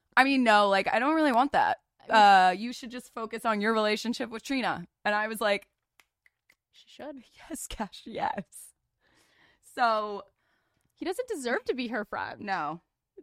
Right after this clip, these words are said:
Speaker 2: There's no, like, I feel like in some cases, like, maybe that could happen, but, like, no, he wasn't even, you know, good to her.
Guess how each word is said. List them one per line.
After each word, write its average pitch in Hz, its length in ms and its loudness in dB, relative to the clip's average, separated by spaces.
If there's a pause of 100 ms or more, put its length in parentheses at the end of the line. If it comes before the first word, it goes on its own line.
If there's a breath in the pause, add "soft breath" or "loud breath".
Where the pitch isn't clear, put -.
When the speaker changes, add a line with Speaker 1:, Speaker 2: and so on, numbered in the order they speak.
Speaker 2:
There's 277 300 -8
no, 285 480 -4
like, 240 320 -10
I 247 100 -10
feel 285 140 -12
like 269 100 -8
in 254 120 -12
some 240 200 -10
cases, 247 340 -14
like, 202 240 -12
maybe 190 460 -12
that 254 160 -6
could 285 80 -10
happen, 285 280 -6
but, 254 60 -10
like, 196 180 -10 (460)
no, 285 360 -4
he 220 80 -6
wasn't 262 260 -8
even, 254 340 -10 (260)
you 240 120 -12
know, 214 160 -6
good 240 260 -8
to 285 140 -4
her. 196 320 -6